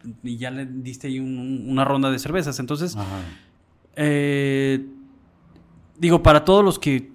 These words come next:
Speaker 1: quieran consumir aquí en, en, en, en, en, en, en el pueblo, eh, insisto, están estos lugares.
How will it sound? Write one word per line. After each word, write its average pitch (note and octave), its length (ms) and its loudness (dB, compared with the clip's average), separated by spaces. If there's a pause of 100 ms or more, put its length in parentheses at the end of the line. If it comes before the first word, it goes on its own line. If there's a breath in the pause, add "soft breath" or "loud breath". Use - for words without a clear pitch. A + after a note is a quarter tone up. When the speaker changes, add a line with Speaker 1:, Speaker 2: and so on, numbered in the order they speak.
Speaker 1:
quieran D#3+ 240 0
consumir D3 420 -2
aquí C#3+ 320 -4
en, D3 160 0
en, A#2 360 -6
en, A2 360 -8
en, G#2+ 500 -10
en, A2+ 280 -12
en, A2 240 -14
en A2+ 160 -8
el A2 100 -4
pueblo, F#3+ 400 2 (180)
eh, A#2 460 -8
insisto, D3 320 -10
están D3+ 180 -6
estos D3+ 200 -8
lugares. E3+ 500 -6